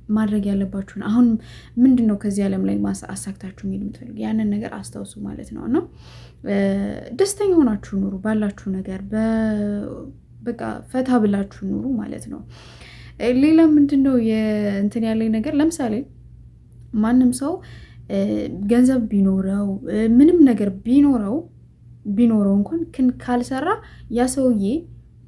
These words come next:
ገንዘብም ያልቃል። በእርግጥ ካልሰራ ግን ደግሞ ገንዘብ ኖሮት ገንዘቡ የማያልቅ እንኳን ቢሆን ስራ ከሌለው የስራ ያለውን ያክል ሪስፔክት አይሰጠውም። አንደኛ ምናልባት አንድ አይነት ቦታ ላይ በተደጋጋሚ ሊገኝ ይችላል ምናምን እና፣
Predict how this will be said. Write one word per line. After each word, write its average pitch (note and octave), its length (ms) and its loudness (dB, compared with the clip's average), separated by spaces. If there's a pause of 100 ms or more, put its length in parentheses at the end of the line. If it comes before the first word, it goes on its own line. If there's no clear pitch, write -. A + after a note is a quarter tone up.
(220)
ገንዘብም D#4+ 500 2
ያልቃል። G3+ 360 0
በእርግጥ G3 340 -10 (360)
ካልሰራ G3+ 420 -10 (140)
ግን C4+ 300 2
ደግሞ A#3+ 280 2 (600)
ገንዘብ B3 360 2
ኖሮት A3 400 4
ገንዘቡ A3+ 380 2
የማያልቅ G#3+ 400 2
እንኳን A3 260 -6
ቢሆን C#4+ 220 -2
ስራ B3 280 -8
ከሌለው G#3+ 460 -4 (400)
የስራ A3+ 760 0
ያለውን A3+ 360 0
ያክል A#3+ 340 -4
ሪስፔክት A3+ 460 -6
አይሰጠውም። G3 640 -8
አንደኛ C#4 300 -2 (640)
ምናልባት A#3+ 440 -2
አንድ A#2 220 -4
አይነት G#2 240 -2
ቦታ G3 200 -6
ላይ G2+ 140 -4
በተደጋጋሚ G3 640 -6
ሊገኝ G3 340 -6
ይችላል F#3+ 500 -6
ምናምን G3 400 -4
እና፣ A3 140 -2